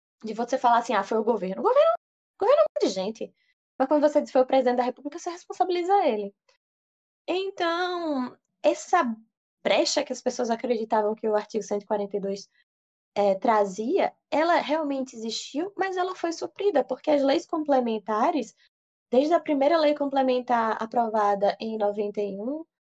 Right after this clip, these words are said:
até a última, elas refinaram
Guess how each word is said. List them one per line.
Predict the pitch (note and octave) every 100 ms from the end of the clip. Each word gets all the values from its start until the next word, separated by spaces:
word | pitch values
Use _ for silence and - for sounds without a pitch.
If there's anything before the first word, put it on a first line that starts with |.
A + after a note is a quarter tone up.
| _ -
até | A3+ A3+ C4+ F4
a | C#4
última, | A3+ B3+ F#4 - C4 G3+ _ _ -
elas | D4 F4 E4+ - -
refinaram | F4+ G4 - A4+ D#4 A#3 A3 D#4 E4 G#3+